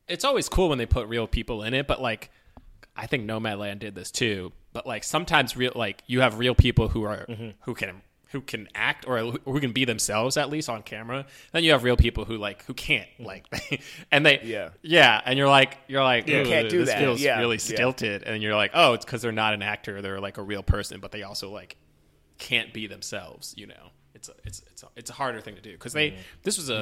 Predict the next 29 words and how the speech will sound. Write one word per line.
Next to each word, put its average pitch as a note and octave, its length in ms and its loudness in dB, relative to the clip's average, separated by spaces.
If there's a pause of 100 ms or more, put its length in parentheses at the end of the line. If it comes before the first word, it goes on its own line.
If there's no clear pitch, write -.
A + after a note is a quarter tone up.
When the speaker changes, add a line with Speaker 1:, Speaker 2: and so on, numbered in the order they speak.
(140)
Speaker 3:
Mm-hmm. F#2+ 100 -10
Speaker 1:
I A#2 60 -6
mean, A#2 100 -2
this D#3+ 160 0
was G2 80 -10
a F#2+ 60 -10
movie. G2 400 -4
Like, - 160 -14
they A2 100 -10
had G#2+ 200 -6
to F2+ 40 -16
be - 140 -16
them. - 160 -20 (180)
They, G#2 300 -10 (360)
they A#2+ 100 -6
had B2+ 120 0
to F#2+ 60 -4
act, - 440 -16
you F#2+ 120 -14
know? - 180 -18 (1800)
Yeah. E3+ 220 -10 (240)
Gerard, D3+ 200 -10
Speaker 2:
Yeah, - 40 -10
Speaker 1:
what - 140 -18
you - 60 -20
Speaker 2:
for F#2+ 160 -16
sure. - 180 -16 (160)
Speaker 3:
Yeah. G2+ 220 -8 (960)
Speaker 2:
I, D#3 80 -4